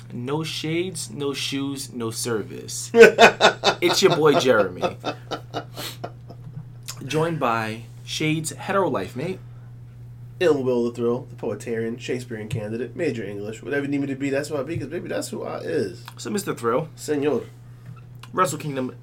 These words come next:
Speaker 1: literally just wrapped up about four or five minutes ago. It's now five twenty-four in the morning.
Speaker 2: Mm-hmm.
Speaker 1: Started at twelve midnight
Speaker 2: Mm-hmm.
Speaker 1: Eastern Specific Time.
Speaker 2: <laughs>
Speaker 1: Uh, we're gonna run down the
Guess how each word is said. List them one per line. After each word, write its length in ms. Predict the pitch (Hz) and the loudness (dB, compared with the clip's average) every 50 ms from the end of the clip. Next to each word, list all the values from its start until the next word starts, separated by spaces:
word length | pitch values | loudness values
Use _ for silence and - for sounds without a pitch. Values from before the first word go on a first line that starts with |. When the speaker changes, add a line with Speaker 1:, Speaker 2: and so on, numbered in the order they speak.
| - - - - - - - - 98 | -18 -20 -20 -20 -20 -20 -18 -12 -10
Speaker 1:
literally 680 | 98 98 98 95 95 107 143 175 170 180 170 165 160 | -8 -6 -6 -6 -4 -2 0 2 2 2 2 2 0
just 180 | 135 131 127 123 | -2 -2 0 2
wrapped 240 | 127 123 120 120 117 | 4 4 4 4 0
up 120 | 110 101 | 0 0
about 300 | - - 101 98 92 - | 0 -2 -2 -2 -2 -6
four 300 | - - - - 127 120 | -10 -14 -8 -2 -2 0
or 40 | - | 0
five 260 | - 113 110 104 98 | 2 2 0 2 0
minutes 260 | 107 110 107 - - | -2 -4 -4 -6 -6
ago. 180 | 117 117 117 117 | -6 -4 -4 -4
It's 120 | 117 120 | -4 -4
now 180 | 123 120 110 101 | -4 -4 -4 -4
five 500 | 98 - - - - 139 127 117 113 - | -4 -8 -14 -4 0 0 0 0 -2 -6
twenty-four 480 | - - 127 120 104 - - 117 113 107 | -6 -6 -6 -6 -6 -6 -8 -8 -6 -6
in 60 | 113 | -6
the 60 | 117 | -6
morning. 340 | 120 127 123 123 143 180 - | -6 -6 -6 -6 -6 -6 -4
Speaker 2:
Mm-hmm. 400 | 123 131 131 135 147 143 - - - - - - - | -4 -4 -2 -2 -2 -2 -4 -6 -10 -16 -20 -16 -16
Speaker 1:
Started 340 | - - 165 151 131 107 | -6 0 2 2 2 2
at 200 | 113 107 104 - - - - - | 0 -2 -2 -4 -8 -14 -18 -16
twelve 380 | - - - 160 131 120 110 107 | -12 -2 2 4 4 4 2 0
midnight 460 | 113 117 113 110 110 113 113 - - - | -2 -2 -2 -2 -2 -4 -4 -6 -6 -8
Speaker 2:
Mm-hmm. 240 | 143 139 131 120 131 - | -6 -4 -4 -4 -4 -4
Speaker 1:
Eastern 560 | 165 143 120 - - - 120 110 104 101 98 | -4 -6 -6 -6 -6 -6 -4 -4 -4 -4 -4
Specific 640 | - - - - 107 - - 110 104 113 110 110 - | -6 -8 -8 -6 -6 -4 -4 -4 -4 -4 -6 -6 -6
Time. 560 | - 139 143 160 175 185 196 202 - - - | -4 -4 -2 -2 -4 -4 -4 -4 -6 -2 0
Speaker 2:
<laughs> 80 | 440 370 - - - - - - - 349 - - - - 311 - - - - - - - - - 233 - - - - - - - - - - - - - - - - - - - - - - - - - - - - - - - - | 0 0 0 0 -4 -6 -6 -6 -10 -10 -8 -8 -6 -6 -6 -8 -6 -4 -4 -4 -4 -6 -4 -4 -4 -4 -4 -12 -18 -18 -18 -20 -20 -20 -20 -18 -14 -14 -14 -14 -14 -16 -16 -16 -18 -16 -16 -16 -16 -16 -16 -16 -16 -16 -16 -8 -2
Speaker 1:
Uh, 380 | 127 131 127 123 120 117 117 123 | 2 2 4 4 4 2 2 0
we're 60 | 131 147 151 | 0 0 0
gonna 120 | 127 110 | 0 0
run 260 | 107 113 139 151 139 | 0 0 0 0 2
down 320 | 117 127 131 135 135 131 117 | 2 4 4 4 4 2 0
the 300 | 117 110 107 101 95 | -2 -2 -2 -2 -4